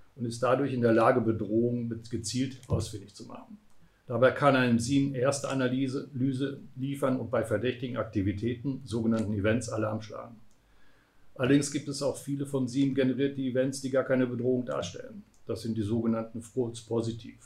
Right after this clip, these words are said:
also falschen Alarme. Ich mache da mal ein Beispiel. Äh, hat jeder höchstwahrscheinlich schon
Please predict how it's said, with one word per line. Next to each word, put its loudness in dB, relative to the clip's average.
also -4
falschen 2
Alarme. 4
Ich -14
mache 0
da 2
mal 2
ein -2
Beispiel. -4
Äh, 6
hat -4
jeder 6
höchstwahrscheinlich 4
schon 2